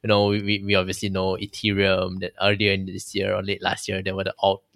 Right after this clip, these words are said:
layer one wars with, with Avalanche and Solana and, and all of that coming up,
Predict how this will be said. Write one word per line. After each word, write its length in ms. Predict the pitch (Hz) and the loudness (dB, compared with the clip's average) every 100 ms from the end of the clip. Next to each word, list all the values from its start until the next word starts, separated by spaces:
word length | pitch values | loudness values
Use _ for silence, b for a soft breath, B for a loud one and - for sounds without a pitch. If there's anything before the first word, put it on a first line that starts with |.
| _ | _
layer 320 | 98 98 98 | 4 6 8
one 300 | 98 95 98 | 4 0 2
wars 500 | 101 98 95 95 98 | 4 4 4 0 -6
with, 140 | 107 | -12
with 140 | 104 104 | -14 -6
Avalanche 640 | 104 101 95 90 90 92 - | -4 -2 -2 -4 -8 -10 -10
and 120 | 107 _ b b | -12 _ b b
Solana 640 | - 117 101 98 104 95 95 | -2 2 4 4 2 -2 -2
and, 220 | 98 95 | -2 -2
and 180 | 107 95 | -6 -4
all 160 | 101 | -2
of 140 | 98 107 | -2 -2
that 280 | 95 95 - | -4 -4 -6
coming 300 | - 98 101 | -6 -4 -2
up, 260 | 101 107 | -4 -6